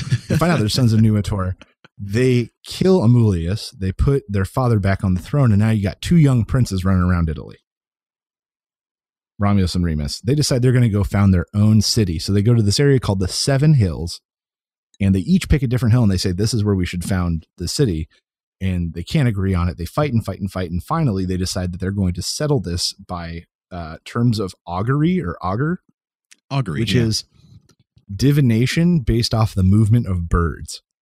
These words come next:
Speaker 2: Oh, wait, I didn't know that.
Speaker 1: Yeah.
Speaker 2: Like
Speaker 1: <laughs> Neither did I.
Speaker 2: woodpeckers?
Speaker 1: I was like, "What the hell?" So they, they sit and they watch the birds, and six birds go over and land on the hill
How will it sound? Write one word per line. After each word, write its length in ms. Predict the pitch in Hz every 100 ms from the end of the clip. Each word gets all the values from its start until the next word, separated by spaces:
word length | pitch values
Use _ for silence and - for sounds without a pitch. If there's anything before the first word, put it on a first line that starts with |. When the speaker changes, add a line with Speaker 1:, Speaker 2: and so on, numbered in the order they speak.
| _ _ _ _ _ _ _ _ _ _
Speaker 2:
Oh, 100 | 107
wait, 120 | 80 87
I 40 |
didn't 160 | 95 85
know 100 | 71
that. 220 | 87 82 - _ _ _ _ _ _ _ _ _
Speaker 1:
Yeah. 260 | 113 107 -
Speaker 2:
Like 160 | 95 90
Speaker 1:
<laughs> 100 | 101
Neither 300 | 139 156 143
did 160 | 131
I. 20 | 170
Speaker 2:
woodpeckers? 60 | 98
Speaker 1:
I 20 |
was 120 | 95
like, 140 | 90 -
"What 260 | 85 123 -
the 180 | 87
hell?" 360 | 82 95 101 135 _ - - - _
So 340 | - 135 127
they, 200 | 117 113
they 100 | 110
sit 160 | 117 196
and 80 | 147
they 60 |
watch 320 | 107 107 127 -
the 80 |
birds, 380 | 107 104 98 92
and 140 | 90 90
six 420 | - - 180 -
birds 400 | - 85 78 78
go 200 | 113 98 95
over 280 | 92 90
and 160 | 80 87
land 260 | 87 85 80
on 100 | 82
the 80 | 80
hill 400 | 92 82 78